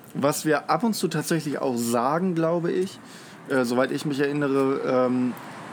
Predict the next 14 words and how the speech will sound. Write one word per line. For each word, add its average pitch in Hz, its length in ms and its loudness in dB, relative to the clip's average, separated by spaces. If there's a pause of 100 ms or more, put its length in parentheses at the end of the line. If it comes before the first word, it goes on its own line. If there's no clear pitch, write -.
(320)
ist 147 160 -2
es 135 140 0
auf 127 120 2
jeden 135 160 2
Fall 135 200 2
im 120 100 -2
Kontext 135 440 -2
zwischen 127 380 0
mir 139 220 2
und 131 200 0
dir 135 200 0
schon 127 240 -2
gefallen. 139 440 0 (300)
Halunke. 143 500 4